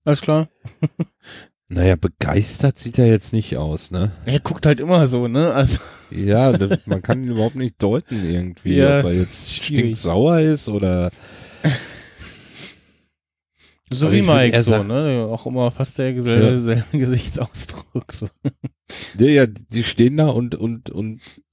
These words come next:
Speaker 2: labern sich gegenseitig zu und glaub, der eine weiß nicht vom anderen. Aber Gus ist, glaub ich, also zumindest so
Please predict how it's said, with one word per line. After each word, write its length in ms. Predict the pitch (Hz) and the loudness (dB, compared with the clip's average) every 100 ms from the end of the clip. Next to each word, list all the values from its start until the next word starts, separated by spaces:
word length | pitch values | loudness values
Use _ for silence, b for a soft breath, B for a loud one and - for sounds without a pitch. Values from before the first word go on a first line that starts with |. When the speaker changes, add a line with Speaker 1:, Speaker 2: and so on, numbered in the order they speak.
| - - _ | -20 -20 _
Speaker 2:
labern 640 | - - 101 110 120 120 | -20 -4 0 2 4 2
sich 220 | 120 120 | -2 -4
gegenseitig 640 | - 120 113 117 104 110 | -2 -2 2 2 4 0
zu 280 | - 127 147 | 0 2 2
und 240 | 135 123 - - | 0 -4 -10 -12
glaub, 260 | - 95 - | -2 -2 0
der 160 | 101 78 | 0 2
eine 220 | 110 113 | 2 2
weiß 280 | 110 113 117 | 2 2 0
nicht 220 | 120 - _ _ _ _ | -4 -6 _ _ _ _
vom 220 | - 110 76 | -12 -8 -4
anderen. 480 | 104 120 123 135 123 _ _ _ B B B B B B B B _ _ - - | -2 2 2 0 -12 _ _ _ B B B B B B B B _ _ -20 -14
Aber 280 | - 95 92 | -4 0 2
Gus 260 | 110 113 | 2 0
ist, 240 | 120 - - | -4 -4 2
glaub 220 | 107 104 | 2 2
ich, 220 | 107 98 B B B | -2 -6 B B B
also 300 | 98 101 92 90 | 0 0 0 -4
zumindest 480 | - 98 110 110 - | -8 -6 -2 -2 2
so 380 | 101 101 101 | 2 4 4